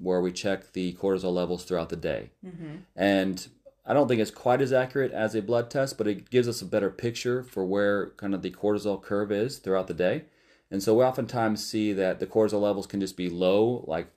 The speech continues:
Speaker 1: all the time. They're always low. Or that it's low at one point and then high at another point. So there's different adjustments we do, uh, based on those. So, yeah, generally I'll just start off with just a s-, standard blood test. That's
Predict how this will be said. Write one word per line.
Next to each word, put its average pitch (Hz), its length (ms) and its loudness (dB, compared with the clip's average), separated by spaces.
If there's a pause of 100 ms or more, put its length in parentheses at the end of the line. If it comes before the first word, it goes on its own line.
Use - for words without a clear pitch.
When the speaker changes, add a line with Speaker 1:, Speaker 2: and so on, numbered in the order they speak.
(160)
Speaker 1:
all 92 200 2
the 92 80 -4
time. 92 400 -4
They're 73 180 -2
always 101 300 0
low. 120 260 -2 (460)
Or 110 320 8
that 104 280 4
it's 95 220 -6
low 110 240 8
at 95 80 2
one 110 180 2
point 120 260 -2
and 87 60 -6
then 90 100 -4
high 107 280 -2
at 104 60 0
another 98 300 0
point. 127 360 -4
So - 100 -8
there's 95 180 -2
different 98 280 -2
adjustments 98 600 0
we 95 100 -2
do, 98 340 -2 (160)
uh, 87 200 -4
based 90 280 -2
on 87 160 -4
those. 98 340 0 (600)
So, 120 320 4
yeah, 117 160 4
generally 180 280 2
I'll 143 100 6
just 131 160 -2
start 120 180 4
off 120 200 4
with 113 220 0
just 107 180 -4
a 107 40 -2
s-, - 240 -10
standard 110 400 2
blood 101 240 2
test. 98 400 -2 (260)
That's - 380 -2